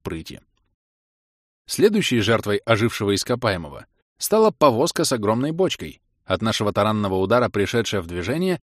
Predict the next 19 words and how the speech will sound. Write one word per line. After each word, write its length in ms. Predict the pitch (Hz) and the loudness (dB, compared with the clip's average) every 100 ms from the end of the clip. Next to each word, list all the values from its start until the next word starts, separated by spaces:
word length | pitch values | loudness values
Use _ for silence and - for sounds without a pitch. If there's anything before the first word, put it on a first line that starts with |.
| _ | _
и 100 | 117 | 0
понёсшаяся 600 | 123 170 196 156 143 127 | 2 2 2 2 2 2
под 240 | - 110 101 | -2 -2 -2
уклон, 360 | - 185 202 - _ | -2 -2 -2 -6 _
щедро 400 | - 190 180 151 | 0 2 2 2
разбрызгивая 680 | 135 110 135 143 131 123 101 | 2 2 2 2 2 2 2
вокруг 340 | 95 160 175 | -2 -4 -2
содержимое 580 | 143 117 101 92 90 92 | -2 0 -2 -4 -4 -4
ёмкости. 600 | 95 92 87 80 - - _ _ _ _ _ _ | -2 -4 -6 -10 -10 -18 _ _ _ _ _ _
И 220 | - 139 | -8 -4
нет, 320 | 139 87 - - _ _ _ | -4 -6 -10 -20 _ _ _
это 320 | - 196 208 175 | -2 0 4 4
оказалось 640 | 127 107 95 107 127 - | 4 2 2 2 2 -2
не 180 | 156 131 | -4 -2
вода. 340 | 107 87 71 - _ _ _ _ _ _ _ - | -2 -4 -6 -16 _ _ _ _ _ _ _ -8
Дёготь. 500 | 143 165 95 - - _ _ _ _ _ _ _ | 0 0 0 -12 -18 _ _ _ _ _ _ _
Твою 680 | - 165 123 90 80 78 87 | -12 -6 -2 -2 -4 -4 -4
за 340 | 87 80 85 80 | -4 -2 -4 -4
ногу. 360 | 73 71 - | -8 -14 -16